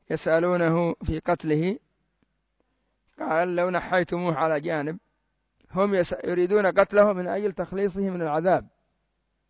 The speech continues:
قال: "نحوه على جانب ولعل الله يرزقه من حيث لا ندري". فنحوه على جانب، فجعل بعضهم يلقي إليه بخبزة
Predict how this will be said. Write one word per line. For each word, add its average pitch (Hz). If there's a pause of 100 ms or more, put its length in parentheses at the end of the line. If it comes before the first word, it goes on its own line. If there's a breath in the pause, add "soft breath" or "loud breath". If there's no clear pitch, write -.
(840 soft breath)
قال: 320
"نحوه 185
على 165
جانب 151
ولعل 196
الله 196
يرزقه 185
من 180
حيث 185
لا 185
ندري". 139 (1400)
فنحوه 208
على 190
جانب، 180 (1300)
فجعل 202
بعضهم 185
يلقي 175
إليه 175
بخبزة 160